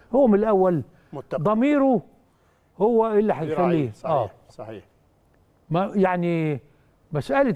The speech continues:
Speaker 1: انك انت تفرغت انك تصدر التوتر ل-، لفريق بدل ما تدعم فريقك، دي مش كويسه.
Speaker 2: مهم.
Speaker 1: ده من الاخر كده.
Speaker 2: طيب.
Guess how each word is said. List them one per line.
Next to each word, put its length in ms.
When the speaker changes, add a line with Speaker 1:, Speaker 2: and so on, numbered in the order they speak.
Speaker 1:
انك 220
انت 440
تفرغت 600
انك 280
تصدر 680
التوتر 600
ل-، 640
لفريق 500
بدل 200
ما 140
تدعم 320
فريقك، 360
دي 160
مش 180
كويسه. 360
Speaker 2:
مهم. 260
Speaker 1:
ده 180
من 120
الاخر 340
كده. 160
Speaker 2:
طيب. 220